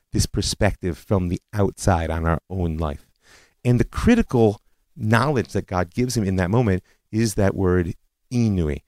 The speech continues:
Now, inui is not simple suffering as it's often translated, because, of course, the bread in which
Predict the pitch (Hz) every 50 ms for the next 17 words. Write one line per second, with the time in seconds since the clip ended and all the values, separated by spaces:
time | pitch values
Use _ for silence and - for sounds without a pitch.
0 | _ - _ _ - 120 - 180 214 233 220 156 123 110 107 117 117 123 123 -
1 | - _ _ _ - - - - 113 95 - 95 90 82 - - - - - -
2 | - 104 87 - 87 82 80 82 82 - 90 - - - - 104 101 - - 95
3 | 85 78 78 92 - - 104 101 98 90 - 82 80 78 80 - - - - -
4 | 123 - 135 113 117 - - - 147 143 131 123 - - - - _ _ _ _
5 | _ - 98 - - 139 165 196 208 151 117 110 101 101 98 90 - - - -